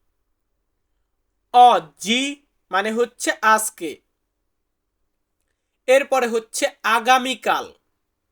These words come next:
আজকের পরের দিন। আগামী দিন বা আগামীকাল, এটাকে আমরা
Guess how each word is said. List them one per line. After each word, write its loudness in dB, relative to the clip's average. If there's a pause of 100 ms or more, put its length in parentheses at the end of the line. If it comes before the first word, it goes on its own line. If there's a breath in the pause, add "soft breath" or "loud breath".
(1500)
আজকের -6
পরের -4
দিন। -10 (720)
আগামী -2
দিন -12
বা -2
আগামীকাল, -4 (420)
এটাকে -6
আমরা -4